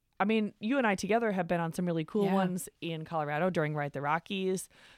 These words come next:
Speaker 1: Um, what do you, what would you say your favorite bike path is that you've been on this year?
Speaker 2: Uh, this year, I would probably say the Mickelson Trail up in South Dakota. It was just so
Speaker 1: Mm.
Speaker 2: beautiful. Um, the terrain changed, like, almost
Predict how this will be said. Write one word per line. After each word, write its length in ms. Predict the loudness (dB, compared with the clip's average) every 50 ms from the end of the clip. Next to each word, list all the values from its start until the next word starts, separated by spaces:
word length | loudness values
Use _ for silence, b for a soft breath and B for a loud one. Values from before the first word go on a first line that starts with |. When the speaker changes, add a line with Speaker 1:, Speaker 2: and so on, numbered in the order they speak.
| B B -2
Speaker 1:
Um, 400 | 0 2 2 2 2 0 0 2
what 120 | 2 2
do 60 | 4
you, 80 | 2 2
what 140 | 2 0 0
would 120 | 0 0
you 80 | -2 -2
say 200 | 0 0 0 0
your 180 | 2 0 0
favorite 500 | 0 0 0 0 0 0 0 0 0 0
bike 200 | 0 -2 -2 -2
path 260 | -2 -4 -4 -4 -2 -4
is 160 | -4 -4 -4
that 120 | -4 -4
you've 180 | -4 -6 -4 -2
been 180 | -2 -2 -2
on 340 | -2 -4 -4 -6 -6 -8 -8 -8
this 180 | -8 -6 -6 -6
year? 240 | -8 -8 -10 -12 _ _
Speaker 2:
Uh, 280 | -2 0 0 0 0 0
this 260 | -2 -2 -2 -2 0
year, 260 | 0 0 2 0 2 2
I 60 | 4 4
would 160 | 4 2 0
probably 300 | 0 -2 0 0 0 0
say 180 | 0 0 0 0
the 120 | 2 2
Mickelson 520 | 2 2 0 0 -2 -4 -4 -2 -2 -4 -4
Trail 320 | -2 -2 0 0 0 0
up 140 | -2 -2 -2
in 100 | -4 -2
South 240 | -2 0 -2 -2 -2
Dakota. 520 | -4 -4 -2 -2 -2 0 0 0 -2 -2 -2
It 160 | -4 -4 -2 0
was 220 | 0 -2 -2 -2
just 460 | -2 0 0 0 0 -2 -4 -8 -8 -2
so 360 | 2 4 4 6 6 4 4
Speaker 1:
Mm. 40 | 4
Speaker 2:
beautiful. 760 | 2 2 2 0 0 -2 -2 -2 0 2 2 2 0 0 -2 B B B B B B B B B -6
Um, 320 | -4 -2 -2 -2 -2 -2 -2
the 100 | -2 -2
terrain 500 | -2 -2 -2 0 2 2 2 2 2 0
changed, 800 | 0 -2 -2 0 0 2 2 4 4 2 2 2 0 -4 -4 -8 -14 _ _ _ -14
like, 320 | -8 -6 -6 -6 -8 -10 -8 -4
almost 320 | 0 2 2 2 0 -2